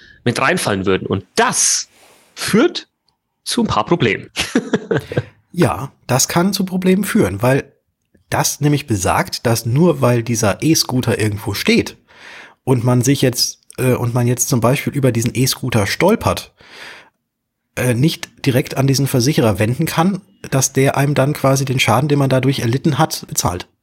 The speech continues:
Speaker 2: Sondern
Speaker 1: Ja.
Speaker 2: es muss da immer irgendjemand aktiv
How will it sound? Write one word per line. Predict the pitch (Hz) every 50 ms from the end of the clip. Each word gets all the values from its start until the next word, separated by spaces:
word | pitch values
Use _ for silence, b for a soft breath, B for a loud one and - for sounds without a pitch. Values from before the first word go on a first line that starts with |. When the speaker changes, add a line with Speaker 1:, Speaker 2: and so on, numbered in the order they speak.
| _ B B B B B B
Speaker 2:
Sondern | B - 120 123 117
Speaker 1:
Ja. |
Speaker 2:
es | 110 -
muss | 127 139 160 - -
da | - 113 117 135
immer | - 143 151 151 -
irgendjemand | 139 143 143 139 - 135 143 143 143 143 147 139 - _ _ _ - - -
aktiv | 120 123 - - - 151 156 156 - -